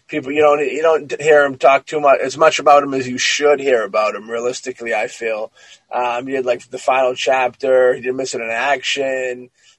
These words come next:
Um, you know, he had his hand in a lot of really cool eighties stuff, you know what I mean? That was, uh, fun, you know, the Media Wars, which was, like, a weird shit and some <laughs> weird shit. Um, but yeah, he did The Prowler, uh, effects by Tom Savini,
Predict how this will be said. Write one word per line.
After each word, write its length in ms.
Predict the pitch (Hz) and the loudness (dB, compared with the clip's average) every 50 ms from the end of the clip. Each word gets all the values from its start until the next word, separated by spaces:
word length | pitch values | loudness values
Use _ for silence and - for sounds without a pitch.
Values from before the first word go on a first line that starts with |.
| _ _ - | _ _ -12
Um, 520 | 104 110 107 104 104 104 101 101 98 98 90 | -10 -10 -8 -10 -10 -10 -10 -10 -12 -14 _
you 100 | - 131 | -16 -12
know, 100 | 127 120 | -10 -10
he 80 | 127 131 | -8 -6
had 120 | 143 139 | -6 -6
his 120 | 143 143 139 | -6 -6 -4
hand 220 | 160 147 143 139 | -6 -4 -4 -4
in 40 | 135 | -4
a 60 | 135 | -2
lot 180 | 131 135 131 123 | -2 -2 -2 -2
of 80 | 127 127 | -4 -8
really 240 | 131 131 131 131 131 | -8 -6 -6 -8 -8
cool 220 | - - 135 131 127 | -10 -6 -4 -2 -2
eighties 460 | 123 127 127 127 123 120 117 123 - | -2 -4 -8 -10 -12 -12 -14 -14 -14
stuff, 360 | - - 110 - 107 113 - | -14 -10 -10 -10 -10 -10 -12
you 80 | 120 117 | -14 -12
know 120 | 113 110 | -12 -10
what 120 | 110 110 110 | -10 -12 -14
I 60 | 104 | -16
mean? 340 | 107 107 107 104 104 104 107 | -16 -18 -18 -18 -18 -16 -14
That 160 | 107 104 95 | -14 -14 -12
was, 260 | 98 110 127 123 - | -14 -16 -16 -14 -12
uh, 460 | 120 107 101 101 95 85 82 85 101 101 | -10 -10 -8 -8 -8 -10 -10 -12 -12 -14
fun, 460 | - - - 165 131 113 101 95 95 | -12 -4 -4 -2 -2 -4 -8 -14 -18
you 100 | 107 110 | -18 -16
know, 140 | 110 110 110 | -14 -14 -14
the 60 | 113 | -14
Media 380 | 123 139 139 135 139 143 143 | -14 -14 -12 -10 -6 -4 -4
Wars, 440 | 135 139 147 151 147 147 147 135 127 | -2 0 2 2 4 4 2 0 -2
which 180 | 131 135 131 - | -6 -8 -6 -6
was, 140 | 131 131 127 | -8 -4 -4
like, 160 | 120 127 127 | -6 -4 -4
a 80 | 127 | -6
weird 340 | 120 123 131 131 123 123 123 | -6 -6 -4 -4 -4 -4 -4
shit 280 | - - - 127 127 127 | -8 -6 -4 -4 -4 -4
and 120 | 127 131 | -4 -8
some 200 | - - 139 139 - | -12 -14 -16 -10 -4
<laughs> 20 | |
weird 220 | - 127 123 123 | -2 -2 -2 -2
shit. 320 | - - - 135 127 120 - - - - - - - _ _ _ | -4 -6 -4 -4 -6 -6 -8 -12 -20 -20 -20 -20 -20 _ _ _
Um, 560 | - - 127 123 123 123 120 113 110 113 120 _ _ _ _ | -6 -4 -2 -2 -2 -2 -4 -6 -8 -10 -18 _ _ _ _
but 140 | - 135 143 | -4 -2 -2
yeah, 240 | 143 127 113 120 - _ _ _ _ _ _ | -2 -2 -2 -4 -8 _ _ _ _ _ _
he 80 | 151 156 | -10 -10
did 100 | 175 156 | -6 -4
The 80 | 151 | -6
Prowler, 720 | - - 165 143 143 147 151 156 156 160 165 170 165 156 - | -4 -2 0 2 4 4 4 4 4 6 6 6 6 4 4
uh, 200 | - - - - | 2 0 0 0
effects 360 | 156 - - 151 147 147 - | -2 2 4 4 4 4 4
by 180 | - - 143 139 | 4 4 4 4
Tom 320 | 135 - 147 147 143 139 | 2 2 2 2 2 0
Savini, 680 | 131 - - 147 131 - 147 143 139 127 123 123 - - | -4 -8 -10 -10 -4 -2 -2 -2 0 -2 -4 -6 -8 -10